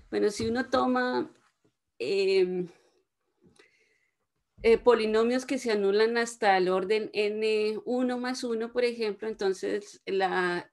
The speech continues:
potencia de la forma lineal está dada por el grado menos ese n más uno. Entonces no es directa, pero sin embargo hay una fórmula que las relaciona y podemos calcularlo de esa manera.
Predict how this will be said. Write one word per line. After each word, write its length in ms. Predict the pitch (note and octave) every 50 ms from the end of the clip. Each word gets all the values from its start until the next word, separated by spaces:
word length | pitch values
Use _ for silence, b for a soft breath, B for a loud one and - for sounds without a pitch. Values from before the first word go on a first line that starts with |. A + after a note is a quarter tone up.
| _ _
potencia 480 | - G3 - - G#3 G3 G3 G3 A#3 A3
de 60 | A3
la 100 | G#3+ G3
forma 340 | G3 - G3 F#3 F3+ F#3+ G3 G3
lineal 720 | G3 G3+ G3+ G3+ G#3 G3+ G3 F#3 F3+ F3+ F#3 F#3 F#3+ F#3+ -
está 540 | - F#3 F3+ - _ F#3+ F#3 F#3 F3+ F3+ F3+
dada 300 | F#3 F#3 F#3+ F#3+ F#3+ -
por 240 | - F#3+ F#3 F3 F3
el 160 | E3+ E3+ E3
grado 480 | E3+ F#3 F3+ F3+ F3+ F#3 F#3+ G3 G3+
menos 420 | G3+ G3 F#3+ F3+ F3 E3+ E3 E3 -
ese 340 | E3+ E3+ E3 - F3 F3 E3+
n 160 | E3 E3+ F3
más 220 | F3 F3+ E3+ - F3
uno. 120 | E3 D#3+
Entonces 240 | D#3 D#3 - F#3 G3+
no 100 | G#3+ A#3
es 160 | B3 C4 B3
directa, 560 | C4 C#4+ C4+ C4+ C4 C4 - - C4+ C4 C4 -
pero 220 | A#3+ G3+ G3 F#3+
sin 180 | F#3+ F#3+ F#3+ F#3+
embargo 360 | F#3 E3+ F#3+ F#3 F#3 F#3 G3
hay 100 | G3 G3+
una 180 | G3 G3+ G3+
fórmula 480 | G3+ - G3 F#3 F3 F3+ F#3 F#3 F#3 F3+
que 120 | - F3+
las 180 | E3+ F3 E3+ F3
relaciona 560 | F#3 F#3+ G3+ A3 A#3+ A#3 B3 B3 A3+ A3 G#3+
y 60 | G#3
podemos 400 | G3 - F#3+ F3+ E3 E3 E3 -
calcularlo 500 | - - F#3 F3+ - - - - - -
de 60 | D#3 D#3+
esa 120 | D3+ E3
manera. 380 | D#3+ D#3+ D#3 - - _ _